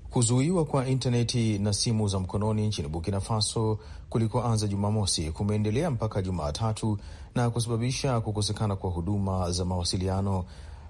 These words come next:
hali ya sintofahamu na watu kuchanganyikiwa.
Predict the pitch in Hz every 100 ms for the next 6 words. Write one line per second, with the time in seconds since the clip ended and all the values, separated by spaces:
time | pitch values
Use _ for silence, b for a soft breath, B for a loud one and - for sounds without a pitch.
0 | - 104 107 104 107 107 117 110 113 120
1 | 113 127 127 131 123 123 120 107 101 95
2 | 95 90 90 - 85 - 58